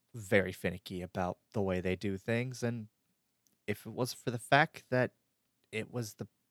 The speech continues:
better option at the time when I got my phone, I would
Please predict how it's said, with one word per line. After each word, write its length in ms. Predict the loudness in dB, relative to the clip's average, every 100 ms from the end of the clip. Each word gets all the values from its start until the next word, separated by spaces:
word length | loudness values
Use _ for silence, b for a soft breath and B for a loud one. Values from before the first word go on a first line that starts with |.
| _ _ _ _
better 420 | -12 0 2 2 0
option 360 | 0 0 2 0
at 100 | 0
the 60 |
time 220 | -4 -4
when 100 | -2
I 80 | -2
got 180 | -2 -2
my 160 | -2 -2
phone, 300 | 2 0 0
I 200 | -2 -4
would 260 | 0 -2